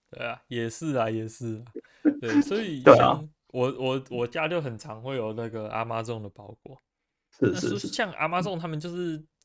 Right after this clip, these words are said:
Speaker 1: 之前有，有在看那个新闻，他们有在推那种无人机的运输嘛，就是无人机送货。
Speaker 2: 对啊，哎，真别说，从他们讲这个概念起来，其实已经过了十年了。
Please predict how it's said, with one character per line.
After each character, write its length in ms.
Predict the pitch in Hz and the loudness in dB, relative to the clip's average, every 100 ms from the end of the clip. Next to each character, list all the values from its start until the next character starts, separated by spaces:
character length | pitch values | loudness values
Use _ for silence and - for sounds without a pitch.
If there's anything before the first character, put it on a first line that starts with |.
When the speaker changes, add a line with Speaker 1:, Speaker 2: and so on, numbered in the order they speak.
| _ | _
Speaker 1:
之 100 | 170 | -8
前 220 | 165 127 | -6 -4
有， 120 | 117 110 - | -4 -6 -8
有 140 | 123 | -10
在 100 | 104 | -6
看 220 | 147 - 143 | -6 -4 -4
那 80 | |
个 60 | 139 | -6
新 160 | - 123 | -8 -10
闻， 100 | 110 | -10
他 80 | 127 | -8
们 100 | 120 | -8
有 120 | 107 | -8
在 80 | 123 | -10
推 260 | - 113 | -8 -8
那 80 | 117 | -8
种 140 | 107 104 | -10 -10
无 100 | 113 | -8
人 200 | 104 107 | -8 -8
机 180 | 110 | -10
的 140 | 104 98 | -8 -8
运 160 | 104 | -10
输 180 | 98 - 123 | -14 -16 -16
嘛， 140 | 135 _ _ | -18 _ _
就 80 | 117 | -10
是 80 | 120 | -6
无 140 | 117 | -2
人 220 | 120 120 - | 4 6 4
机 120 | 117 | -2
送 160 | - | 4
货。 60 | 143 | 4
Speaker 2:
对 60 | 139 | 4
啊， 140 | - | -4
哎， 80 | - _ _ _ - | -20 _ _ _ 12
真 180 | 165 160 | 12 12
别 200 | 143 127 | 12 12
说， 240 | - 135 | 10 8
从 220 | 131 135 | 8 6
他 100 | 135 | 10
们 200 | 165 147 | 12 12
讲 220 | 147 120 165 | 12 8 10
这 80 | |
个 140 | 143 139 | 12 12
概 220 | 151 143 | 12 12
念 180 | 143 135 | 12 10
起 140 | - | 6
来， 100 | 135 | 2
其 180 | 127 127 | 4 4
实 100 | 135 | 6
已 40 | |
经 140 | 127 131 | 6 8
过 160 | 135 | 10
了 80 | 113 | 10
十 260 | - - 98 | 6 -2 -2
年 180 | 92 | -2
了。 80 | 71 | -6